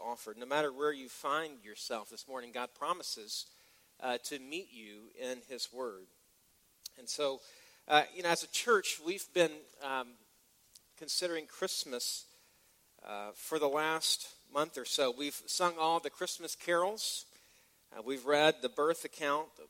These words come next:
Jes-, of, uh, Jesus, and Jason has shown us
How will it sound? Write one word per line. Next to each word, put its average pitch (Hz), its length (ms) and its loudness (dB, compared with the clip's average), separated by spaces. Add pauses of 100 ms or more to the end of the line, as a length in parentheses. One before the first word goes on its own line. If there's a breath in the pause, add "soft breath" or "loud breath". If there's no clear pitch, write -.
Jes-, 151 440 -4 (100)
of, 120 300 0
uh, 113 320 2
Jesus, 185 500 0
and 123 140 -10 (400 loud breath)
Jason 185 500 4
has 170 380 2
shown 208 300 4
us - 340 -4